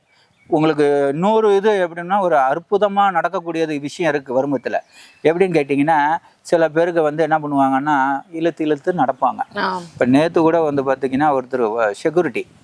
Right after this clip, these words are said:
Speaker 2: ம்.
Speaker 1: வந்திருந்தாரு. அவரு காலை பாத்தீங்கன்னா, நடந்து வர்றதுக்கே அவ்வளவு நேரம் ஆச்சு.
Speaker 2: ம்.
Speaker 1: என்ட்ரன்ஸ்ல இருந்து உள்ள வர்றதுக்கே அவ்வளவு நேரம் ஆச்சு.
Speaker 2: ம்.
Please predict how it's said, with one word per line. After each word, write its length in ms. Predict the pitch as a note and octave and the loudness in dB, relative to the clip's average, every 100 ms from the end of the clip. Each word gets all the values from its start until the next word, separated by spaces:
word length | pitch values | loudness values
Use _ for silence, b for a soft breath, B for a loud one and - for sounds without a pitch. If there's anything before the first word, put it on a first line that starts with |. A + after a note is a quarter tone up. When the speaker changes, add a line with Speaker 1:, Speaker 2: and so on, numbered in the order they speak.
| - | -4
Speaker 2:
ம். 60 | A#3 | 0
Speaker 1:
வந்திருந்தாரு. 640 | A3 F3+ D3+ D3 B2+ A2+ | 0 2 2 2 2 0
அவரு 400 | G#2 - E3 D3+ | 2 0 0 -2
காலை 400 | - F3 G3+ A3 D#3 | 0 0 2 2 2
பாத்தீங்கன்னா, 720 | D3+ C3 C#3+ C#3+ D#3+ C3 C3+ - b b - | -2 0 -4 -2 0 0 -2 -6 b b -2
நடந்து 440 | B2+ F3 G3+ G3 | 0 2 2 2
வர்றதுக்கே 320 | F3 F3 F3 | 0 -2 0
அவ்வளவு 320 | E3+ E3 F3+ | 0 0 0
நேரம் 180 | F#3 F3 | 0 0
ஆச்சு. 300 | D3+ - - A3+ | -2 -6 -16 -10
Speaker 2:
ம். 840 | A#3 G#3+ G3+ F#3+ F#3 F3 _ A#2 | -8 -6 -6 -8 -10 -14 _ 0
Speaker 1:
என்ட்ரன்ஸ்ல 440 | C#3 D#3+ D#3+ E3 | 2 0 0 2
இருந்து 220 | E3 F#3+ | 2 2
உள்ள 200 | E3+ E3+ | 2 4
வர்றதுக்கே 340 | E3 D3 E3 - | 2 0 -2 0
அவ்வளவு 300 | D3+ D3+ E3 | 2 2 2
நேரம் 180 | D#3+ C#3+ | 2 0
ஆச்சு. 380 | B2 - A2 | -4 -10 -12
Speaker 2:
ம். 400 | G#2+ G2 F3+ _ | -12 -14 -16 _